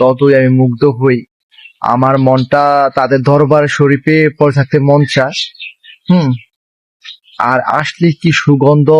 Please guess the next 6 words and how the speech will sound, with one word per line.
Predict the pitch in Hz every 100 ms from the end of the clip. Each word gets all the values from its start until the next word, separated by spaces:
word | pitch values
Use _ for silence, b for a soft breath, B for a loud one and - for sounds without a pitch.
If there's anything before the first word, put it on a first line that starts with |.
| 156 147
পাওয়া | 131 131 139
যায় | 135
মাজারের | 113 113 120 127 123
আশেপাশে, | 110 120 - 127 123 - 127 123 _ -
কারণ, | 139 147
কারণ | 139 143 151 156